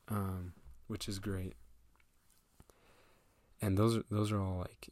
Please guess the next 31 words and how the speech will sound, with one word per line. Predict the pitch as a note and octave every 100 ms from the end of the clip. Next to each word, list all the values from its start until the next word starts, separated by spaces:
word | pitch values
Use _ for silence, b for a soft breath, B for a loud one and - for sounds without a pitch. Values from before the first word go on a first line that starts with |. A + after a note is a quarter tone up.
| _
awesome | - G2 F#2 - F#2+ F#2 - - _ _ _ _ -
looking. | G2+ F#2+ - F#2+ F2+
I, | G2+ G2+ G2+
I've, | G2 F#2 G#3+
haven't | G#2+ G2 F#2+
had | F#2
the |
chance | F#2 G2 F#2
to | -
try | - G2
anything | F#2 F2+ F#2 F#2 G2 -
on | G2 F#2+ G2
from | - G#2+
them, | G2+ G#2 - b b b b b b b - _ G2+
but, | G2+
like, | F#2+ F#2 F2+
what | - A2+
I'm | G#2
getting | G2+ G2
at | F#2 F2+
is | F2 - - -
stuff | - - D3+
like | G#2+ F#2
that. | F#2+ G2+
Like, | F2+ - - -
I, | G2+ G2 F#2 F2+
uh, | F2+ F2+ F2 E2+ _ _ b b b b b b b b b -
I | G2+
will | G#2+
just, | G#2+ G2 F2+ -
like, | E2+ F#2